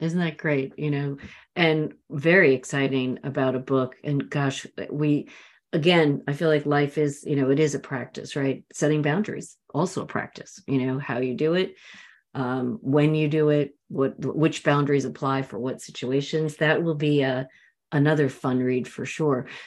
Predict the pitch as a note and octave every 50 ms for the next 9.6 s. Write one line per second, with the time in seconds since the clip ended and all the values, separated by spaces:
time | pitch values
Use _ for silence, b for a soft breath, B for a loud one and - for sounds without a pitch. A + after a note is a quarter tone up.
0 | B B - - G#3 F#3+ F3+ - - - - F#3 F#3 F3+ E3+ E3+ - - _ -
1 | D#3 F3 G3+ G#3+ G#3+ - F3+ D3+ - - - - D#3 D3+ C#3+ - - - - -
2 | D3+ - - - G3 F#3+ F3+ D#3+ - - - B2+ C3+ - C3+ A#2+ A2+ - - B2
3 | A#2+ - - C3+ B2 B2 A2 F#2 - - C#3+ C#3 C#3 B2+ - - _ - D3 D3+
4 | D3 C#3+ C#3 C#3+ C#3 C3+ - D3 - - - - - D#3 D3 E3+ D#3+ D3+ - F3+
5 | E3 D3+ - - D#3 C#3 - - D3+ E3 F3+ F3 - B3 B3 C#4+ D4 C#4+ - -
6 | C3+ - - E3 E3+ E3+ - A#3+ B3 A3+ - - - - - - - D3+ D3 D3+
7 | D3+ C#3+ D3 D#3 D#3 E3 E3+ F3 E3+ D#3 D3 C#3+ C#3 - C3+ - - - - -
8 | C#3 C3+ C3 C3 B2+ B2 A#2 B B B B B B B B _ - - - -
9 | - E3+ D#3 D3 D3 D3 D3+ D3 D3 D3 D3 C#3+